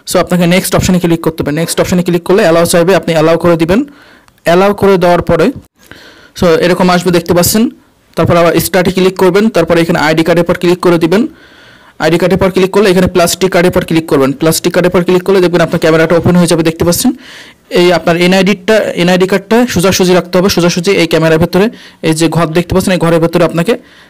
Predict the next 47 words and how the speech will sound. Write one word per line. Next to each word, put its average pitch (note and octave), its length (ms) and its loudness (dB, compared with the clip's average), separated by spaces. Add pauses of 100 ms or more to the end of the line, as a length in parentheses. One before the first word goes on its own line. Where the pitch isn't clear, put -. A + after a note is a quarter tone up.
ছবি F3 220 0
তুলতে E3 240 0
হবে। B2+ 180 0 (480)
নিচে E3+ 260 0
ছবি E3 220 2
তোলা E3+ 180 2
option E3+ 240 -2
দেখতে E3+ 260 -2
পারবেন F3+ 240 0
এই F3 80 2
জায়গায়, E3 260 0 (440)
ওখানে E3 200 0
click F3+ 220 -2
করলে A3+ 200 0
ছবিটা E3 280 0
উঠে D#3+ 200 0
যাবে, E3 180 0
সুন্দরভাবে F3+ 420 2
ছবিটা E3+ 280 0
তুলবেন। D3+ 360 0 (240)
একবার, D#3+ 220 0
আহ, D#3 340 -2
front F3 260 -2
page G3 180 2
এবং F3 160 0
back D#3+ 240 -2
page - 260 -6 (400)
তোলার F3 180 0
পরে G3 140 0
আপনার F3+ 180 0
face F3+ 280 0
ভেরিফিকেশনটা G3 540 0
নেবে, F#3 240 0
যার E3+ 260 0
এনআইডি F3 360 2
card G#3+ 280 0
তার E3+ 120 -4
face E3+ 260 0
ভেরিফিকেশনটা F3+ 580 0
নেবেন F#3 260 0
শুধু, G3+ 280 0 (260)
হাতে F3 240 0
এনআইডি F3 220 2
card F3 140 -2
ধরা F3 160 2
লাগবে E3 240 0
না। A#3 120 0